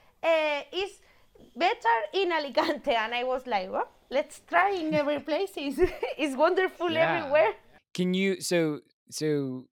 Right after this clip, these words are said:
Speaker 2: if, for those that aren't familiar with Spain, Valencia is in the, um, northeast region of Spain, close to Barcelona.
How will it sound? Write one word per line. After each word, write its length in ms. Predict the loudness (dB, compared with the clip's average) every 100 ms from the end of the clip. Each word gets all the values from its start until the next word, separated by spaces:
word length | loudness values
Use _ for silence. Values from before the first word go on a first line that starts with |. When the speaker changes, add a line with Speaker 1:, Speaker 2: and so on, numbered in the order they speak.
| _ -6
Speaker 2:
if, 180 | -6 -6 _ _
for 120 | -8
those 340 | -2 2 2 0
that 140 | -2 -2
aren't 280 | -4 -4 -8
familiar 580 | -6 -4 -4 -4 -6
with 300 | -8 -10 -12 -12
Spain, 680 | -16 -6 -2 -2 -6 -12 -18 _ _ _ _ _ _ -12
Valencia 960 | -6 -2 2 2 0 -2 -2 -4 -6 -6
is 320 | -8 -8 -10 -12
in 400 | -10 -10 -10 -12 -14
the, 600 | -14 -12 -12 -12 -14 -18 -18
um, 420 | -14 -14 -16 -20 _
northeast 680 | -10 -8 -4 -4 -4 -6 -8 _ _ _ _ _ _ _ _ _ _ _ -10 -4 -2 -4 -6
region 560 | -10 -8 -8 -8 -10 -12
of 160 | -16 -12
Spain, 600 | -12 -10 -12 -10 -12 -12
close 560 | -16 -6 -2 0 -2 -8
to 340 | -10 -8 -6
Barcelona. 840 | -6 -8 -8 -8 -8 -10 -10 -12